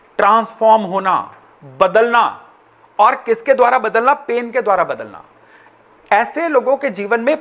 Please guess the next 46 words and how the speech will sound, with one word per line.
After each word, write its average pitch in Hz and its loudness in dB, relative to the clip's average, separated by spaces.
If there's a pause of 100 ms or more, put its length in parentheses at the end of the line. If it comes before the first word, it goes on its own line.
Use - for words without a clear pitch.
(100)
pain 240 -2
के 277 -2
कई 247 0
कारण 247 0
आएंगे। 147 -10 (440)
उस 269 -4
pain 214 0
में 240 -4
अगर 233 -4
ये 220 -4
लोग 220 0
कंप्लेंटफुल 214 -2
हो 175 -6
गए, 156 -8 (560)
ये 226 4
लोग 220 2
surrender 185 -2
कर 202 -4
गए, 160 -10 (440)
खुद 208 0
को 262 2
नहीं 220 -2
बदल 233 0
पाए, 160 -4 (440)
तो 233 2
ये 185 -2
राहु 180 -2
जिंदगी 160 -4
को 285 0
नरकमय 170 -2
बना 131 -6
देगा। 165 -14 (640)
लेकिन 156 -4
अगर 180 -2
उस 185 -6
pain 170 -6
से 185 2
motivation 165 -8
लेके 156 -6
ये 185 -4
लोग 185 -6
अपने 214 -8
जीवन 165 -4
में 269 4
बदल 247 2
गए, 269 0